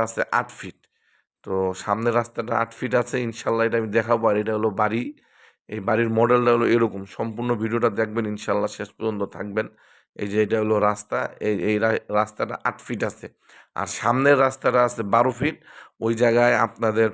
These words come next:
প্রাইভেট কার আসে আর কি। তা আমি এখন ভিতরে ঢুকতেছি। এটাতে চারটা রুম আছে, দুইটা বাথরুম আছে, একটা পাকঘর আছে। রুমগুলোও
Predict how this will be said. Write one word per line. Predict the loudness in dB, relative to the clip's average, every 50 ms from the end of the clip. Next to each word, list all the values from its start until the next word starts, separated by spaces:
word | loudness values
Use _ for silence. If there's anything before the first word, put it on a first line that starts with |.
| -2 -2
প্রাইভেট | 0 0 0 0 0 -2 -2 -2
কার | -2 0 0 0 0 -2 -2
আসে | -2 0 0 0 0
আর | 0 -2 -4
কি। | -8 -8 -8 _ _ _ _ _ _ _ _ _ _ _ _ _ _ _ _ _ -20 -20 _ _ _
তা | -6 -4 -4 -4
আমি | -2 -2 -2 -2
এখন | -2 -4 -6 -6 -6
ভিতরে | -6 -4 -2 -2 0 0 -2
ঢুকতেছি। | -4 -6 -2 -2 -2 -2 -2 -4 -8 -8 -10 _ _ _ _ _ -20 -20 -20 _ _ -4
এটাতে | -2 0 0 0 -2 -2 0 0
চারটা | -2 -2 -2 -2 -2 -2 0 0 2
রুম | 2 4 4 4 2 0
আছে, | 0 -2 -4 -4 -4 -6 -10 -16 _ _ -20 -16 -8 -4
দুইটা | -2 -2 -2 -2 -2 -4 -4 -4 -2
বাথরুম | -2 -2 -2 -2 -4 -4 -2 0 2 2 0
আছে, | 0 -2 -4 -4 -4 -6 -12 _ _ _ _ _ _ _ _ -14
একটা | -14 -14 -10 -8 -8 -8 -4 -2
পাকঘর | -2 0 0 2 4 4 4 2 0
আছে। | -4 -6 -10 -10 -8 -4 -2
রুমগুলোও | 0 0 2 2 4 6 6 6